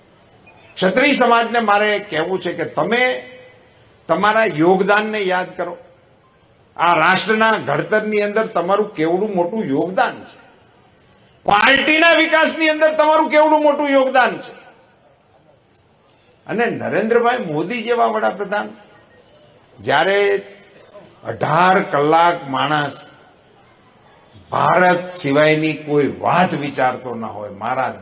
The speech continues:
દેશ સિવાય કોઈ વિષયની સાથે જેનો નાતો ના હોય,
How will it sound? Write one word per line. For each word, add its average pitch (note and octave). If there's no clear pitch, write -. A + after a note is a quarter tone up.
દેશ G3+
સિવાય E3+
કોઈ D#3+
વિષયની G#3+
સાથે F3
જેનો D3+
નાતો F#3
ના G3
હોય, D3+